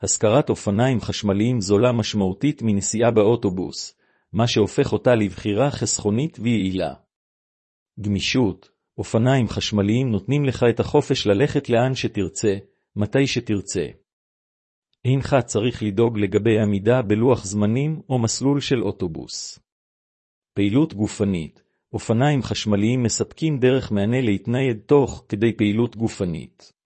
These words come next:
מה שכמובן לא אפשרי בנסיעה באוטובוס. אז מה היה לנו כאן? לסיכום, השכרת אופניים חשמליים היא דרך מצוינת לחקור את העיר באר שבע. ההשכרה מתבצעת בצורה מהירה,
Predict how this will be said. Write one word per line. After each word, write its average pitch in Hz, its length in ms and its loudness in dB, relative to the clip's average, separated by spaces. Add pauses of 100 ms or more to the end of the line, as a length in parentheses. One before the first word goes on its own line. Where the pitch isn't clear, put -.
(720)
מה 123 140 0
שכמובן 107 720 2
לא 127 180 6
אפשרי 107 440 -2
בנסיעה 98 540 0
באוטובוס. 87 880 -4 (920)
אז 92 200 -4
מה 113 160 4
היה 107 240 4
לנו 123 320 0
כאן? 80 380 -4 (1080)
לסיכום, 104 680 -2 (320)
השכרת 110 520 0
אופניים 107 480 0
חשמליים 107 640 0
היא 113 160 -2
דרך 120 340 2
מצוינת 117 600 0
לחקור 143 420 2
את 120 100 -2
העיר 143 440 0
באר 127 200 4
שבע. 87 500 0 (1000)
ההשכרה 104 540 2
מתבצעת 120 640 2
בצורה 107 440 2
מהירה, 101 480 2